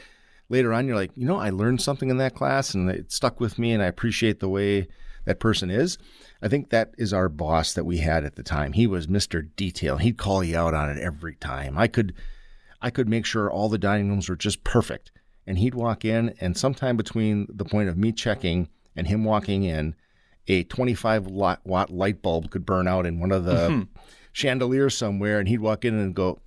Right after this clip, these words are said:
Speaker 1: "That light bulb's burned out." I'm like, "Dang!" <laughs> You know? But he, he pushed you to have that eye for detail. And
Speaker 2: Mm-hmm.
Speaker 1: I, I would argue that I think it's, it sticks with me. I think today I have that,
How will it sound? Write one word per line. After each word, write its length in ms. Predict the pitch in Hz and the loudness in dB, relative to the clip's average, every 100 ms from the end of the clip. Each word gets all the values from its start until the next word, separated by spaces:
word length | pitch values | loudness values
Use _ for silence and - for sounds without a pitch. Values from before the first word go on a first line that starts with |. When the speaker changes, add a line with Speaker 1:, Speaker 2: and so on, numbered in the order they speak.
| - | -4
Speaker 1:
"That 160 | 92 80 | -2 2
light 180 | 101 - | 0 0
bulb's 220 | 82 78 | -4 -2
burned 240 | 71 73 | -2 -2
out." 120 | 73 78 | -2 -4
I'm 60 | |
like, 180 | 101 - | -8 -8
"Dang!" 500 | - 277 254 165 107 - - | -4 0 2 0 -4 -8 -14
<laughs> 160 | - - | -4 -4
You 80 | - | 4
know? 160 | 226 147 - 196 - | 6 6 2 -4 0
But 120 | 196 | 0
he, 120 | 147 123 180 - _ - - | 0 0 -4 -6 _ -20 2
he 140 | 127 | 4
pushed 480 | 123 - 202 - - | 4 -2 -2 -2 -2
you 240 | 85 82 82 | 0 0 -2
to 120 | 90 | -2
have 200 | 104 104 | 0 0
that 140 | 98 | 0
eye 140 | 87 101 | 2 0
for 160 | 101 | -2
detail. 500 | 85 92 90 73 - _ _ _ _ - | -2 -2 0 -2 -6 _ _ _ _ -2
And 420 | 98 98 208 98 - - | 2 4 4 0 -4 0
Speaker 2:
Mm-hmm. 40 | |
Speaker 1:
I, 200 | 110 104 - _ - - | 0 0 -8 _ -20 -4
I 100 | 113 | -2
would 120 | 110 | 0
argue 280 | 110 107 107 | 0 2 2
that 140 | 92 | 2
I 60 | 92 | 0
think 220 | 117 107 - - - | 0 0 -2 -20 -14
it's, 120 | - | -8
it 160 | - 107 | -2 0
sticks 320 | - 110 - | 4 4 4
with 200 | 113 - | 0 2
me. 220 | 87 85 | 0 0
I 100 | 80 | 0
think 220 | 87 98 - | 2 0 0
today 340 | 87 95 101 | -2 0 0
I 60 | 90 | 2
have 240 | 95 90 | 0 0
that, 240 | 95 92 | 0 0